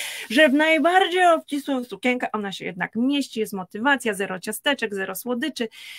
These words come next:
W-, w-, i, a czasami te dziewczyny już, y, borykają się z jakąś insulinoopornością czy innymi rzeczami. Tak, mają problemy, czy tam hormony, tarczycy i tak dalej. Ale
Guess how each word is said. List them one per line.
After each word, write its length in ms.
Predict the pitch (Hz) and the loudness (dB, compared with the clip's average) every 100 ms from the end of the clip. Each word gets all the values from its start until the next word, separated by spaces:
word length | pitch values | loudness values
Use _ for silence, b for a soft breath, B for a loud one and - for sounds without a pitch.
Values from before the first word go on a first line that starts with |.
| B | B
W-, 80 | 240 | 0
w-, 500 | 233 185 226 202 220 - | 2 0 0 -2 -2 -6
i, 260 | - 240 - - - | -4 -4 -4 -8 -6
a 80 | |
czasami 400 | 233 277 269 240 | -2 2 2 2
te 80 | 247 | 2
dziewczyny 380 | 247 240 240 240 | -2 -2 0 2
już, 260 | 226 - - | 0 -4 -10
y, 240 | 226 214 214 - | -8 -8 -8 -8
borykają 520 | 220 233 240 - 269 | -2 -2 -2 0 0
się 120 | 220 | 0
z 40 | |
jakąś 300 | 214 208 202 | -4 -4 -4
insulinoopornością 1160 | - 220 220 208 208 190 190 190 190 226 233 214 | -4 -4 -2 -2 -2 -2 -6 -8 -4 -4 -2 -4
czy 120 | 214 | -4
innymi 340 | 196 196 190 196 | -6 -4 -6 -6
rzeczami. 180 | 190 _ | -10 _
Tak, 140 | 226 | 0
mają 360 | 220 285 359 269 | 4 4 4 0
problemy, 560 | 240 220 214 208 202 247 | 2 4 4 4 2 -4
czy 80 | - | -2
tam 180 | 220 202 B B | -2 -2 B B
hormony, 500 | - 214 226 254 240 | 0 4 6 6 6
tarczycy 460 | 220 208 247 240 220 | 2 -2 -2 -2 -2
i 80 | 202 | -2
tak 160 | 208 | 0
dalej. 300 | 214 185 180 - B B B | 2 2 -2 -8 B B B
Ale 220 | 220 214 | 4 4